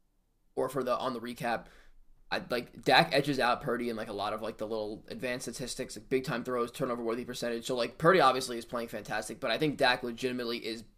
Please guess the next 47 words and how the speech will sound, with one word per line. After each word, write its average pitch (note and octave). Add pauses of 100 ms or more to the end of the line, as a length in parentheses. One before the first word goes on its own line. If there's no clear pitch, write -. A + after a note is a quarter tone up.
(180)
the -
biggest A#2+
game A2
changer, G#2+
like, G2+
in A2
the G2
N G2+
F A2+
L G2
at F#2+
this G#2
moment. G2
Like, G#2
the A2
way, A2
the A2+
way A2
this A2+
Cowboys G#2+
offense A2+
is A2
scoring B2+ (280)
and C3
the C3
way A#2+
CeeDee A#2
Lamb A#2
is A#2+
playing. A2 (420)
Um, A2
obviously A2
him A#2+
and A2
Dak G2
playing A#2
well A#2+
together A#2+
kinda A2
go G#2
hand G#2
in E2+
hand. F#2+ (600)
I C3
think B2+ (440)
that A#2+ (760)
the, A2+